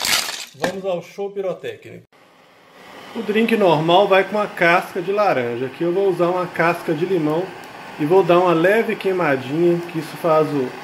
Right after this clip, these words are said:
Vocês podem ver que até pega um pouco de fogo no, no óleo do limão.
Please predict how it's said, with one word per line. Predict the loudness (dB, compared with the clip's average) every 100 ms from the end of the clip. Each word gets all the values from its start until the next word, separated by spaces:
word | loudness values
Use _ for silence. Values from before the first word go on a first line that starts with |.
| -16 -16 -10
Vocês | -8 0
podem | 2 4
ver | 2
que | 0
até | -2 -2
pega | 2 2 2
um |
pouco | 0 -2 -2
de | -10
fogo | -4 2 2 2
no, | -2 -4 -4
no | 0
óleo | 4 4 4
do | -2
limão. | -2 -2 -2